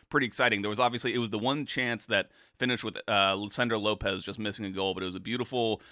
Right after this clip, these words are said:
kind of setup with, um, Santiago Sosa,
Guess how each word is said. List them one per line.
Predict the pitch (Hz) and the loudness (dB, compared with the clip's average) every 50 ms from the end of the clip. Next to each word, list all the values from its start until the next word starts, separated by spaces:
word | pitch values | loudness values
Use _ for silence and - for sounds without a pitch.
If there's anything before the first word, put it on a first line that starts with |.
| - - _ | -20 -16 _
kind | - 120 117 | -2 -2 -2
of | 107 95 | -2 -4
setup | - - - 120 113 113 110 107 - - | -4 0 0 2 4 4 4 4 2 0
with, | 104 95 95 - - - - - _ _ _ _ _ | -4 -6 -6 -6 -10 -16 -20 -20 _ _ _ _ _
um, | 104 98 90 85 85 90 90 - - _ _ _ _ _ _ _ _ _ _ _ _ - - - | -6 -6 -4 -4 -6 -8 -10 -12 -14 _ _ _ _ _ _ _ _ _ _ _ _ -14 -8 -2
Santiago | - 123 120 123 131 131 123 127 | 2 2 4 6 6 4 4 4
Sosa, | 120 - - 127 123 113 - - 123 120 120 117 117 | 2 2 2 2 2 2 4 4 6 6 6 6 4